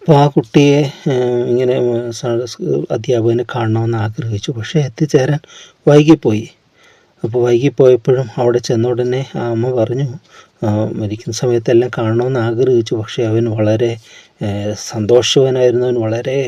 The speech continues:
ശ-, അവന് നല്ല പ്രത്യാശയായിരുന്നു എന്നൊക്കെ അമ്മ പറയുകയാണ്. ഉടനെ ഈ മരിച്ച് കുറച്ച് കഴിഞ്ഞപ്പോഴത്തേക്കുമാണ് ഈ ദേവൻ ചെന്നത്. അവിടെ ചെന്ന് നോക്കിയപ്പോൾ ആ കുട്ടി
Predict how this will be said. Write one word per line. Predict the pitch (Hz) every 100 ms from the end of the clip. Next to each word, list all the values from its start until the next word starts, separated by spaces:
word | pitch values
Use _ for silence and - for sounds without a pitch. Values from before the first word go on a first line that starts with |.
| 113
ശ-, | 107 - 104 110 - - 113 - 120 - - _ -
അവന് | 127
നല്ല | 123 117 117 127
പ്രത്യാശയായിരുന്നു | 123 117 - 131 143 151 160 123 120 120
എന്നൊക്കെ | 110 110 110
അമ്മ | 101 110
പറയുകയാണ്. | 104 107 110 98 110 110 _ - _ _ -
ഉടനെ | 107 110 131 160
ഈ | 170 160
മരിച്ച് | 185 147 143 156 -
കുറച്ച് | 196 185 151 185
കഴിഞ്ഞപ്പോഴത്തേക്കുമാണ് | 170 160 165 165 175 165 165 151
ഈ | 160 147 -
ദേവൻ | 151 147 151
ചെന്നത്. | - 143 139 117 - - -
അവിടെ | _ -
ചെന്ന് | 156 160 151
നോക്കിയപ്പോൾ | 160 196 175 143
ആ |
കുട്ടി | 143 135 110 -